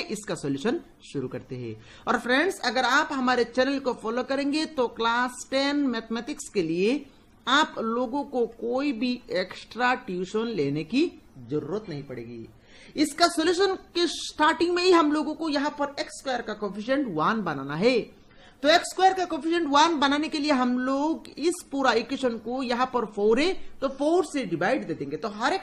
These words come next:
टर्म को जब हम लोग फ़ोर से डिवाइड करेंगे तो ये आ जाएगा आपका एक्स स्क्वायर प्लस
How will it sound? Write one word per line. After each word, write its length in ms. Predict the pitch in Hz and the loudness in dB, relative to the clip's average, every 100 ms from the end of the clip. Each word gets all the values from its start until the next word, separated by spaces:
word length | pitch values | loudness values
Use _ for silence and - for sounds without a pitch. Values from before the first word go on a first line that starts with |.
| - | 0
टर्म 260 | 277 320 311 | 2 2 0
को 120 | 269 | 0
जब 180 | 220 220 | 0 -2
हम 160 | 214 | -2
लोग 200 | 208 208 - | -2 -6 0
फ़ोर 260 | 220 269 | 2 2
से 180 | 277 233 | -2 -2
डिवाइड 360 | 160 160 190 214 | 0 0 0 0
करेंगे 300 | 254 269 330 339 - - - - | 2 4 2 -2 -12 -20 -20 -6
तो 80 | 247 | -2
ये 180 | 247 302 | 2 6
आ 120 | 277 | 6
जाएगा 320 | 226 214 196 | 6 2 4
आपका 260 | 185 - 180 - | 2 0 -8 -6
एक्स 200 | 175 - | -8 -8
स्क्वायर 280 | - 277 302 | 0 2 2
प्लस 420 | 294 180 151 - | 4 2 2 -6